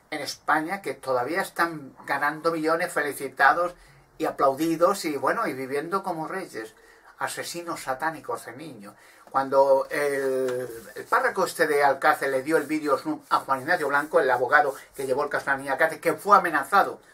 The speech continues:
por el gobierno, Juan Ignacio Blanco, diciendo que si enseñaba ese vídeo su vida estaba ya lista. Entregó una copia del vídeo snoop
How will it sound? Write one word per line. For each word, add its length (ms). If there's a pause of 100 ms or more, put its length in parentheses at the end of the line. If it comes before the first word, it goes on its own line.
(160)
por 180
el 100
gobierno, 680
Juan 140
Ignacio 280
Blanco, 360 (300)
diciendo 600
que 220
si 200
enseñaba 480
ese 200
vídeo 320
su 160
vida 200
estaba 340
ya 120
lista. 560 (520)
Entregó 340
una 180
copia 260
del 140
vídeo 260
snoop 280